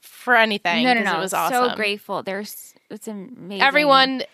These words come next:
Speaker 1: as you know, in that community, we say this literally all the time. We talk about One Tree Hill, but they love each other and they love their fans. So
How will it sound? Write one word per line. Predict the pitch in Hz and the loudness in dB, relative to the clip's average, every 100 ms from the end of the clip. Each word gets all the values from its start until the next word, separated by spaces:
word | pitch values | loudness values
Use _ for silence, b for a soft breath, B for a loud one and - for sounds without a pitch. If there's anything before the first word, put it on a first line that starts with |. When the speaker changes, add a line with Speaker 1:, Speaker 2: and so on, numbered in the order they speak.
| _ 220 | _ 0
Speaker 1:
as | 220 - | 0 -2
you | 208 208 | -6 -2
know, | 202 185 180 175 | 4 4 4 0
in | 190 190 | -4 2
that | 175 180 | 2 0
community, | - 185 185 180 175 | -4 -6 -4 -2 -2
we | 175 | -4
say | 196 190 | -4 -2
this | 175 190 - | -2 -2 -4
literally | 196 196 185 185 | -4 0 0 -2
all | - 185 | 2 2
the | 175 | 2
time. | 175 190 180 | 0 0 0
We | |
talk | 180 185 | -4 -4
about | 180 170 | -2 -2
One | 175 | -2
Tree | - 170 | -6 -8
Hill, | 175 165 | -4 -2
but | 190 170 | 2 0
they | 185 196 190 190 | 0 2 2 4
love | 185 185 | 0 0
each | 202 | 0
other | 214 214 233 | 2 6 6
and | 226 196 | 4 0
they | 190 | -2
love | 185 175 | -2 -2
their | 180 170 | -4 -6
fans. | - 190 190 233 262 | -2 0 0 -2 -6
So | - 202 196 | 0 2 2